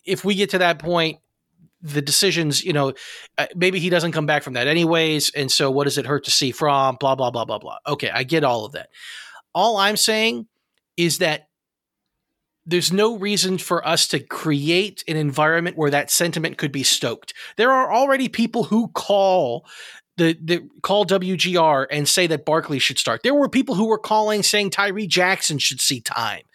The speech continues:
I mean, it's just quarterbacks. I don't know what it is about quarterback. I guess I do. It's, it's, it's the, the, the fact of how prominent the position is, but people start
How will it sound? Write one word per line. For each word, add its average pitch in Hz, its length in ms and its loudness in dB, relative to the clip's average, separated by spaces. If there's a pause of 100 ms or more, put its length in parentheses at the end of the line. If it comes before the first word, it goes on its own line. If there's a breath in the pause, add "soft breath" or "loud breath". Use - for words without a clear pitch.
(300 loud breath)
I 180 80 0
mean, 202 180 -2
it's 220 140 0
just - 280 -2 (460 loud breath)
quarterbacks. 233 880 0
I 170 80 0
don't 247 240 0
know 233 140 2
what 202 240 0
it 190 80 -2
is 123 420 -2 (640 loud breath)
about 165 300 0
quarterback. 170 340 0
I 214 60 0
guess 190 180 0
I 139 80 2
do. 127 200 -8
It's, 165 180 -4
it's, 151 280 -4
it's 156 240 -6
the, 156 180 0 (140)
the, 147 240 -2
the 170 100 -4
fact 165 300 0
of 156 80 -6
how 151 200 0
prominent 160 580 0
the 135 60 -8
position 139 440 0
is, 107 220 -8
but 143 260 -4 (920 soft breath)
people 247 460 2
start 196 600 0